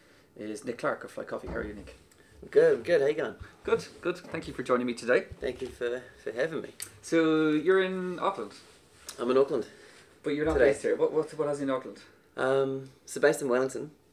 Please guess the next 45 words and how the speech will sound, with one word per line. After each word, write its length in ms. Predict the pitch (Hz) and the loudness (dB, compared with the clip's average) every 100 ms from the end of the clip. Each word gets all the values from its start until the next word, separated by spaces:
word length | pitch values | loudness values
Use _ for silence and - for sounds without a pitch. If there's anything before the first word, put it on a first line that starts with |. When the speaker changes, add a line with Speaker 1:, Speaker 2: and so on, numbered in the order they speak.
| - | -6
Speaker 2:
um, 320 | 107 104 110 | -2 -2 -2
but 120 | 110 139 | 0 0
actually 200 | - 170 | -2 -8
spend 400 | - 127 123 - - | -2 -2 -2 -8 -18
surprisingly 640 | - - 127 123 110 104 | -20 -10 -8 -6 -4 -4
a 40 | 101 | -2
lot 140 | 104 | -2
of 120 | 104 | -4
time 180 | 113 110 | -8 -10
up 120 | - | -10
here. 140 | - - - | -12 -14 -12
Almost 360 | 113 104 - - - - | -10 -12 -14 -20 -20 -20
at 140 | 120 | -12
the 40 | 104 | -6
moment 280 | 107 107 101 | -4 -4 -6
every 140 | 95 | -8
second 360 | - - 104 - _ - | -12 -12 -12 -16 _ -20
slash 320 | - 57 - | -12 -12 -10
third 200 | - - | -10 -6
week. 240 | - - _ - - _ - | -8 -10 _ -20 -20 _ -12
Um, 560 | 107 107 110 110 110 110 | -4 -2 -2 -4 -6 -6
and 100 | 123 | -4
we've 100 | 123 | 0
got, 280 | 135 127 - | 4 2 2
we've 80 | 123 | 0
got 100 | 139 | 2
a 40 | |
lot 100 | 151 | 2
going 200 | 156 123 | 0 -4
on. 140 | 107 101 - - | -4 -8 -14 -8
A 40 | |
lot 120 | 110 107 | -4 -2
of, 140 | 104 - - _ _ _ - | -4 -12 -20 _ _ _ -8
a 60 | 113 | -4
lot 80 | |
of 80 | 110 | -2
new 120 | 113 | -4
wholesale 280 | 113 107 117 | -4 -4 -2
accounts 260 | 107 117 - | -4 -6 -6
opening 200 | - 104 | -6 -4
up. 260 | 123 - - | -6 -8 -4
A 40 | |
lot 100 | 110 | 0
of, 120 | 104 | 0
uh, 260 | 104 101 | 0 -2